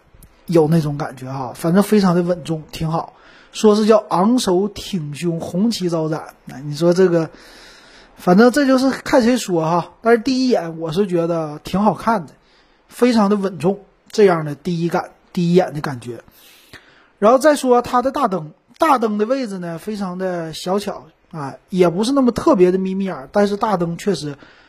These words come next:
很小，高度啊不是特别的高。其实遮开这个眼睛啊，有一点像缩小的宝马三系、五系的那个灯，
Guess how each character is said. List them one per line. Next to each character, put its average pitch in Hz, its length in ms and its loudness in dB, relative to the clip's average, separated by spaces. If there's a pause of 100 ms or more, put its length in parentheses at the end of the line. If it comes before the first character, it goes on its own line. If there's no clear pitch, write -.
(120)
很 - 240 -2
小， 170 480 -6
高 185 240 4
度 220 160 0
啊 156 140 0
不 165 100 -4
是 190 100 -6
特 196 140 -4
别 160 160 -4
的 156 80 -8
高。 131 320 -16
其 240 160 -8
实 254 100 -4
遮 262 280 2
开 240 180 0
这 254 100 -4
个 247 80 4
眼 185 300 -4
睛 156 120 -10
啊， 160 260 -8 (260)
有 180 200 2
一 277 80 0
点 208 220 2
像 220 220 0
缩 262 340 -2
小 220 300 -2
的 165 140 -4
宝 180 340 0
马 202 180 -2
三 202 280 2
系、 233 140 -4
五 165 240 -10
系 247 280 -4
的 170 100 -4
那 156 140 -6
个 139 100 -10
灯， 123 160 -14